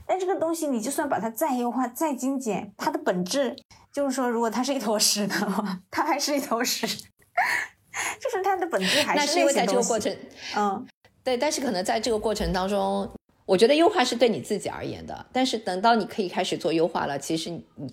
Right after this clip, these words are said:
Speaker 2: 面对的更多的是人的工作了。你，你怎么跟人打交道？但是我自己能够坚持十几年还在这个岗位上，我觉得是因为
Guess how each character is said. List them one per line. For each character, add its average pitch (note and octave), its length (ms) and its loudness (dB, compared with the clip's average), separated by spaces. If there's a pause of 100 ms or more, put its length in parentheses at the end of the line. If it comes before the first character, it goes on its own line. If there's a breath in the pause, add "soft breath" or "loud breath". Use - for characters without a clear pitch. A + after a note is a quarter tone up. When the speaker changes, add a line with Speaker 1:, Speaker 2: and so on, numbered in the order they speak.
(140)
Speaker 2:
面 F#3 240 0
对 G#3 100 0
的 D#3 100 -4
更 E3 140 -4
多 E3 100 0
的 F3 120 0
是 E3 140 -4
人 B2 200 -6
的 D3 80 -4
工 C#3+ 180 -6
作 - 180 -10
了。 - 160 -20 (400)
你， F#3 220 -10
你 F3+ 180 -8
怎 - 120 -6
么 D3 80 -2
跟 G3 140 2
人 D#3 160 -2
打 F#2 120 -4
交 D3+ 200 -6
道？ C3 260 -8 (300 loud breath)
但 B3+ 160 4
是 B3+ 160 2
我 E3+ 180 4
自 A3 180 -2
己 E3 200 -2
能 C#3+ 180 -4
够 F3 180 6
坚 F#3 300 -2
持 C#3+ 400 -4
十 - 240 -2
几 D#3+ 160 -8
年 C#3 240 -4
还 - 140 -6
在 - 120 2
这 D#3+ 100 0
个 E3 100 2
岗 A#2+ 180 -4
位 D3+ 140 0
上， D3 240 -6
我 C#3 120 -2
觉 C#3 120 -4
得 D#3+ 100 2
是 E3+ 180 -6
因 F#3 140 -2
为 E3+ 320 0